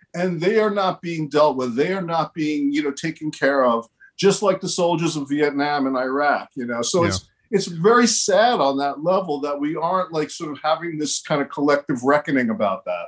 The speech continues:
Speaker 2: Yep. And now we've gotta rewire ourselves and think, "Okay, people aren't breathing as much poison anymore, but they still might be breathing a little bit of poison." <laughs>
Speaker 1: I was just, you know, a couple of things about that. One is, you know, we went into, I went into a, I literally went into a market, a supermarket for the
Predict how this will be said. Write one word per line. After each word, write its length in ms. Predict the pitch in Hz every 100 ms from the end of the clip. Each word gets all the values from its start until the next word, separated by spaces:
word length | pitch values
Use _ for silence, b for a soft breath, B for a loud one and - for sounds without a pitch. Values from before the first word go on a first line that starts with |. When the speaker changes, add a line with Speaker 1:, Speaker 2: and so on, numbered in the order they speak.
| - -
Speaker 2:
Yep. 280 | 156 - -
And 160 | 139
now 200 | 151 185
we've 120 | 185
gotta 200 | 156 165
rewire 640 | 147 180 294 202 143 127 117
ourselves 360 | 117 131 123 131
and 80 |
think, 160 | 151 139
"Okay, 520 | 170 185 165 151 160 b b b -
people 300 | 185 180 165
aren't 240 | 214 190
breathing 340 | 180 180 170
as 140 | 156 131
much 260 | 214 247
poison 560 | - 147 127 117 120 139
anymore, 560 | 123 139 127 117 117 131
but 100 | 185
they 120 | 202
still 220 | 185 - 247
might 240 | 220 226
be 120 | 196
breathing 340 | 147 185 180 160
a 60 |
little 180 | 196 240
bit 140 | 160
of 80 | 127
poison." 400 | 131 107 101 120 - - 196 -
<laughs> 360 | - 160 -
Speaker 1:
I 120 | 160 165
was 160 | 165
just, 220 | 190 165
you 220 | 165 165 170
know, 60 |
a 40 | 139
couple 320 | - 208 269
of 80 | -
things 240 | 156 143
about 300 | 123 117 113
that. 140 | 113 117
One 280 | 131 170
is, 240 | 180 165 160
you 60 |
know, 80 | 151
we 180 | 139 143
went 160 | 151 156
into, 260 | 156 - 143
I 100 | 143
went 200 | 143 190
into 340 | 185 165 151 _ - -
a, 140 | - -
I 40 |
literally 460 | 151 190 247 226 208
went 240 | 165 185
into 220 | 185 170
a 40 | 160
market, 480 | 151 156 190 147
a 40 | 123
supermarket 580 | - 175 165 135 127 127
for 60 |
the 120 | 123